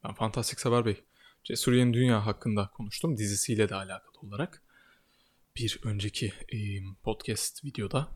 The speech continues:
izlemediyseniz şayet, dinlemediyseniz şayet dinleyebilirsiniz. Bu videoda zira Cesur Yeni Dünya'yı, dünyanın çok kulağını çınlatacağım. Zira Yevgeni Zametin'in Bizini konuşacağım. İlk yazılmış distopya olarak geçer. Tabii ki de daha sonradan, yani ilk midir, kim ne kadar araştırdı, ne kadar geriye gidiyor bunlar,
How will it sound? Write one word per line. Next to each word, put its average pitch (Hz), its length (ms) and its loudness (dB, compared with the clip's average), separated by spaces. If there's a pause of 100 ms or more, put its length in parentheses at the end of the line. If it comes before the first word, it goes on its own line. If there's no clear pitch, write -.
(120)
izlemediyseniz 104 680 -2
şayet, 98 260 -4
dinlemediyseniz 104 580 0
şayet 135 360 2 (520)
dinleyebilirsiniz. 123 720 4
Bu 120 100 6
videoda 123 480 6
zira 127 340 6
Cesur 120 260 -2
Yeni 135 180 2
Dünya'yı, 123 420 4 (400)
dünyanın 117 320 2
çok 175 260 2
kulağını 151 240 6
çınlatacağım. 135 540 0
Zira 127 240 2
Yevgeni 139 380 4
Zametin'in 147 560 0
Bizini 123 400 2
konuşacağım. - 420 -2 (480)
İlk 165 260 4
yazılmış 107 580 2
distopya - 400 -2
olarak 101 260 -4
geçer. - 320 0
Tabii 117 140 -2
ki - 80 -4
de 104 100 -2
daha - 120 -4
sonradan, 107 380 -4 (320)
yani 110 160 -10
ilk 135 300 4
midir, 107 400 -2
kim 110 180 -2
ne 107 100 2
kadar 110 200 2
araştırdı, 107 480 0
ne 107 80 -2
kadar 123 220 0
geriye 127 280 4
gidiyor 120 280 2
bunlar, 113 280 -6